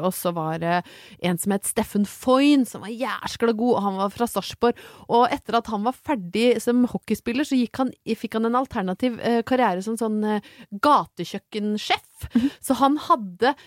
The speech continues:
Speaker 1: et gatekjøkken i Sarpsborg som het Foyns,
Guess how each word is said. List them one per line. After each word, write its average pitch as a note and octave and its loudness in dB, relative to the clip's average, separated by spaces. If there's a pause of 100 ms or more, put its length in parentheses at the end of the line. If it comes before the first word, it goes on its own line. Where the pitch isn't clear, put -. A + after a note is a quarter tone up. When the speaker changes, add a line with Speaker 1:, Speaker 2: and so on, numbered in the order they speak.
(100)
Speaker 1:
et - -2
gatekjøkken A3+ 0
i A3+ 0
Sarpsborg B3+ -2
som A#3+ 0
het A#3 -2
Foyns, D#4+ 0